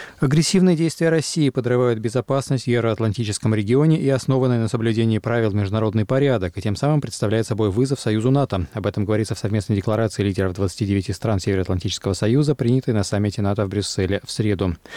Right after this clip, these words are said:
В декларации содержатся призывы к России вывести свои войска с территории Грузии, Молдавии и Украины,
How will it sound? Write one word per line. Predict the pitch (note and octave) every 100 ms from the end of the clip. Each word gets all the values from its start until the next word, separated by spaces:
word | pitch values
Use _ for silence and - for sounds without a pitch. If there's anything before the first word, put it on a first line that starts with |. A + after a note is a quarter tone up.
| - - - - -
В |
декларации | C3+ D#3+ E3+ D#3+
содержатся | C#3 C#3+ C3+ B2+ C3
призывы | C3 C3 B2+
к | -
России | B2 - C#3+
вывести | A#2 A2 G#2 A#2+
свои | A2+ A2
войска | G#2+ - A#2+
с |
территории | - G#2+ A2+ G#2
Грузии, | A2 B2+ G#2
Молдавии | G2+ G2+ G2+ A#2 A#2
и | A#2 A2
Украины, | G2 A#2+ B2+ C3 A2+ F#2